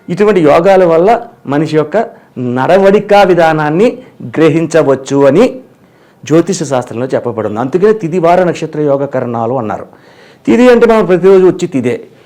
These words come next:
నక్షత్రం అంటే ఇరవై ఏడు నక్షత్రాలు అని అనుకుంటాం, కానీ ఇరవై ఏడు కాదు, ఇరవై ఎనిమిది నక్షత్రాలు. పూర్వాషాఢకి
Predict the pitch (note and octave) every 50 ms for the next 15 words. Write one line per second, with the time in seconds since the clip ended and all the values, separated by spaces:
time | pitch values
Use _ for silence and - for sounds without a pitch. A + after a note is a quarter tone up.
0 | _ _ - _ _ _ _ _ _ _ _ _ _ _ _ _ _ _ - -
1 | G#3 A#3 A#3 A#3 B3 B3 A#3+ A#3+ A#3 A#3 A3+ G#3+ A#3 A3+ G#3+ G#3 G3+ G3 G3+ F#3+
2 | F#3 F#3 F#3 E3+ E3 D#3+ D3+ D#3 - F3 F3 - E3 C#3+ - - - - - _
3 | - _ - - D#3 F3 G#3+ A#3 - - C3+ C#3 C3 C3+ B2+ B2+ A#2+ - D#3+ -
4 | G3 D#3+ C3+ D3 F3 A#3 A#3 A3+ - - - G#2 F2+ - - _ _ _ _ _
5 | _ _ _ _ _ _ _ _ _ _ _ _ - - - A#2 A#2+ C#3 F3 G#3+
6 | F3+ C#3 C3 E3 F#3 F#3+ F3+ F3 - - - - - F2+ - - - _ _ _
7 | _ _ _ _ _ _ _ _ _ _ - - D3 D#3 E3+ F#3+ G3+ G3 F#3+ F#3+
8 | G3+ F#3+ F#3+ F#3+ F#3+ F#3+ G3 A3+ C4 F4 -